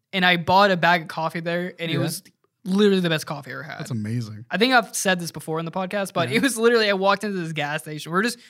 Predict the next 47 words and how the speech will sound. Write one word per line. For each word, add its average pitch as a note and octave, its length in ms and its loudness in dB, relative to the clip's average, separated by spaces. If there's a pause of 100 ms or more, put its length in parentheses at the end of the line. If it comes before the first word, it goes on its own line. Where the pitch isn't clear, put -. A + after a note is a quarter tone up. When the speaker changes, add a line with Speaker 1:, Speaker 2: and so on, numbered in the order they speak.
(160)
Speaker 1:
I, G3+ 100 -2
we G3+ 60 2
were A3+ 80 4
just, A#3 100 -2
like, A3 140 2
getting F#3 240 0
gas E3 280 2
for E3 80 -12
the D#3+ 100 -6
bus, C#3+ 420 -8
and E3 180 -14
then, D3 180 -12
like, C#3+ 200 -12
I D#3 40 -8
was E3+ 180 -10 (100)
peeing. E3 300 -6
I'm D3+ 100 -6
like, D3 200 -12 (460)
"You G#3 60 -12
guys D4 140 -6
got F#3+ 180 -8
coffee?" C4 340 -10
I'm D#4 100 -12
like, D#3+ 220 -10 (300)
I'm E3 60 -8
like, - 120 -14
"Let D#4 100 -16
me F#4 60 -12
buy E3+ 200 -2
some D3+ 140 -12
coffee," - 300 -14 (400)
Speaker 2:
<laughs> E4+ 400 -4
Speaker 1:
'cause G3+ 140 2
there A3+ 80 6
was G#3 80 2
a G#3 60 0
coffee C4+ 320 4
field G#3+ 140 2
right F3+ 160 4
next F#3 200 -6
to E3 80 -4
it. C#3+ 260 -10 (180)
And E3+ 120 -2
I E3 40 0
was D#3 60 -2
like, D3 200 -6
"Okay." F#3+ 340 -6